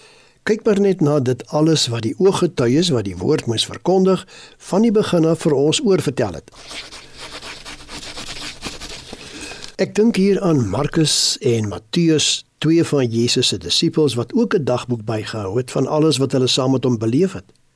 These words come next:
Hulle was inderdaad ooggetuies van baie van Jesus se wonderwerke. In my navorsing het ek ook gaan lees wat hulle geskryf het.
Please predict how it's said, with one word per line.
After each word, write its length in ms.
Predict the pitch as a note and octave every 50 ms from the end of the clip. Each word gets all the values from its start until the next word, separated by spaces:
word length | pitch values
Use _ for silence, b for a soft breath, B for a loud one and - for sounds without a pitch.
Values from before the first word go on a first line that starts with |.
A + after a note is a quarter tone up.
| b b b b b b b b b b b b b b b b b
Hulle 280 | - - A2 B2+ C3+ B2+
was 220 | B2 C3 B2 -
inderdaad 760 | C3+ B2 A#2+ A#2 A2 F#2+ F#2 - _ - G2 A2 A2+ G#2+ - - - -
ooggetuies 720 | D3 C#3+ - - A#2+ G#2+ - - G2 F#2+ F#2+ G#2 G#2+ -
van 180 | - B2+ B2 A2+
baie 300 | A2+ A#2 C3 D3+ D3+ C#3
van 200 | - C#3 C3 A#2+
Jesus 360 | A2+ A#2+ A#2+ - A#2 A2 -
se 100 | - A2
wonderwerke. 760 | G2+ G#2+ G2 G2 G#2 F#2+ F2+ G2 F#2 F#2 - - G2 G2 - - _ _ _ B B B B B B B B B B B B B -
In 120 | F#3 E3
my 100 | E3 D#3
navorsing 760 | D3 C3+ B2+ D#3+ G#3+ G#3 - E3 C#3+ C3+ - A#2+ A2+ B2+ B2+ B B B B B B B B B
het 180 | B C#3 B2+ D#3
ek 120 | E3 G#3+
ook 120 | F#3+ E3
gaan 180 | - - C#3+ B2
lees 260 | A2+ A2+ B2+ C3 A#2 G#2+
wat 100 | A#2 A2+
hulle 160 | A2 G#2 G#2 G2+
geskryf 480 | - A2 - - - - F#2 F2 -
het. 220 | - A2 - -